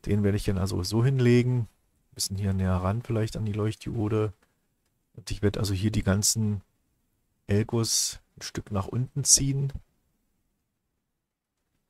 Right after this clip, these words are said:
So.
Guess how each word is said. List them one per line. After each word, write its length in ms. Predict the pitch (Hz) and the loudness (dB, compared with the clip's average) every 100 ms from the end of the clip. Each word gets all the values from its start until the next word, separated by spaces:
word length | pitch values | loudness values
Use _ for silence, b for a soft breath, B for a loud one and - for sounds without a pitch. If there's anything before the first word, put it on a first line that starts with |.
| _ _ _ _ _ _ _ _ _ _ _ _ _ _ _ _ _ _ _ _ | _ _ _ _ _ _ _ _ _ _ _ _ _ _ _ _ _ _ _ _
So. 500 | - 95 98 101 98 | -10 -4 0 2 0